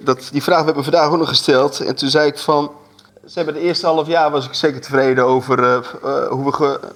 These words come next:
hoe we verdedigd hebben met elkaar en weinig goals tegengekregen hebben, eh, hebben gekregen. Tweede helft van de competitie vind ik misschien wel in balbezit wel beter zijn geworden, maar juist om iets te veel goals tegen hebben gekregen. Ik denk, ja, daar had eigenlijk nog wel wat meer in gezeten.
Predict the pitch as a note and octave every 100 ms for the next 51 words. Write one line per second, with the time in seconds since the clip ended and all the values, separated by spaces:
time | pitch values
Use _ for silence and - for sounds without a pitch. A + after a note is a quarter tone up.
0 | _ C#3 C#3+ D#3+ F3 E3 D#3+ E3 D3+ D#3
1 | C#3+ C3+ D3 C#3+ C#3+ A#2 A2 B2 C3 E3+
2 | D#3 F3 D#3 - D#3 D3+ C#3+ C#3+ D3 -
3 | D3+ C3+ D3 D3+ - - D3+ D3+ D3 D3
4 | - - _ _ - E3 C#3 B2 C3+ B2+
5 | C3+ B2+ B2 - C#3+ B2+ A#2+ C3+ B2+ A#2+
6 | A#2 D3 C#3+ A#2+ B2 A#2 A#2 D3 B2+ A2+
7 | A#2+ A2+ A#2 A#2 A2+ A#2 A2+ A2 - -
8 | - - - A#2+ A#2+ - G#2+ A#2+ - A#2
9 | E3+ F3 E3 D3+ D#3+ D#3 D3+ - D3 D3
10 | C#3 D3 - _ _ _ _ B2+ C3+ D#3+
11 | C3+ - - D3 F#3 - - E3 D3+ C#3
12 | C3+ A#2+ A#2 A#2 G3 F3+ D#3 C3+ C#3+ C3
13 | - G#2